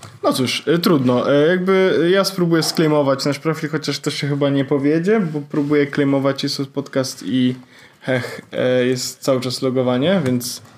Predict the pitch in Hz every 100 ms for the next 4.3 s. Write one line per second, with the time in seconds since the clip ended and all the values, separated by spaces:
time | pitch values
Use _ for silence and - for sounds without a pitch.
0 | - - - - - 135 143 156 139 135
1 | - 139 135 131 131 170 139 127 - 135
2 | - 127 127 127 123 123 127 - _ _
3 | - - - 123 120 127 120 117 123 120
4 | 117 139 208